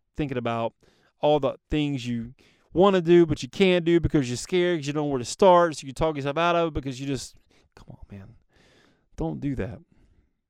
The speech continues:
Let me help you fill in the gap. Let me help you fill in the gap, give you a blueprint of how you can share your message to the world and teach a lesson along the way from something you've overcame, okay? It really is that simple, guys. I promise you,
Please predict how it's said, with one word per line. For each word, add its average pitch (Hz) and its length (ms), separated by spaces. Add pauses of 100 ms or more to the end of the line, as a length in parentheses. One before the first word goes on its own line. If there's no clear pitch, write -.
(800)
Let 147 80
me 156 100
help 139 180
you 117 60
fill 110 180
in 98 80
the 95 60
gap. 90 240 (1300)
Let 151 80
me 175 120
help 175 160
you 135 80
fill 135 180
in 123 60
the 113 80
gap, 101 300 (460)
give 131 160
you 123 120
a - 20
blueprint 110 560 (120)
of 110 120
how 107 360
you 101 420
can 98 160
share 107 320
your 107 140
message 104 460 (140)
to - 100
the 147 60
world 135 460 (1120)
and 120 100
teach 170 200
a - 40
lesson 98 300
along 98 240
the 101 60
way 101 200
from 117 140
something 117 280
you've 113 140
overcame, 123 600 (160)
okay? 151 280
It 156 60
really 143 280
is 104 140
that 98 160
simple, 110 280
guys. 98 320
I 135 40
promise 113 460
you, 98 240